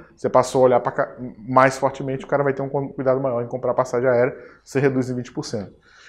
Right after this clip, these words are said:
Então, o meu custo poderia ser, no máximo, uma parte desses vinte por cento que eu salvo, então tem esse desafio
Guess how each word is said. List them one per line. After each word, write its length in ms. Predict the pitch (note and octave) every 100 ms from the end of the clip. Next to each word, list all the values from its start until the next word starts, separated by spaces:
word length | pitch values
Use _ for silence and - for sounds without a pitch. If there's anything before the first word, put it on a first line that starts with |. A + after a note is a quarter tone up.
| -
Então, 240 | A#2+ B2+ C#3
o 40 |
meu 140 | D#3+
custo 320 | E3 D3 D3 -
poderia 300 | D#3 D3+ D#3
ser, 160 | D#3
no 100 | F3
máximo, 460 | F3 D3 D3+ - D#3+
uma 300 | D#3+ D#3+ D#3+
parte 220 | C#3+ C3+
desses 240 | C#3 C3 B2+
vinte 180 | C3 -
por 120 | C3
cento 240 | C3 A#2+
que 40 | C#3
eu 80 |
salvo, 400 | C3 A#2+ B2 C3
então 160 | C3 B2+
tem 160 | B2+ C3
esse 220 | C3+ -
desafio 500 | C#3 C#3 B2+ C3+